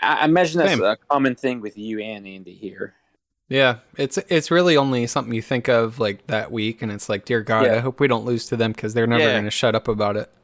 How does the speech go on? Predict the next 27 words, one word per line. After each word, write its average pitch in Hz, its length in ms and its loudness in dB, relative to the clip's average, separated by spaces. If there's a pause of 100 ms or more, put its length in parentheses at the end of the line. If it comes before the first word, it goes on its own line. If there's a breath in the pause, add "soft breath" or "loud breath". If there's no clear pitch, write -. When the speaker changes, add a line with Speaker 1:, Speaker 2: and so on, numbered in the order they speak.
(180)
Speaker 3:
You 147 140 -2
Speaker 1:
Yeah. 110 160 2
Speaker 3:
completely 175 400 0
forget 151 280 0
about 127 220 0
'em 113 80 -4
until, 113 220 -6
like, 107 160 -2
game 110 200 -4
week, 104 160 -8
and 104 80 -16
then 107 60 -12
you're 107 100 -6
like, 98 220 -6
"Ah, - 300 -8
they're 101 80 -10
so 117 320 -2
insufferable 101 580 -6
when 98 120 -6
they 98 100 -2
win. 98 180 -4
I 92 120 -4
hope 107 240 -4
they 107 80 -4
Speaker 1:
Yeah. 107 80 -2
Speaker 3:
don't, 101 140 -8
like, 98 140 -6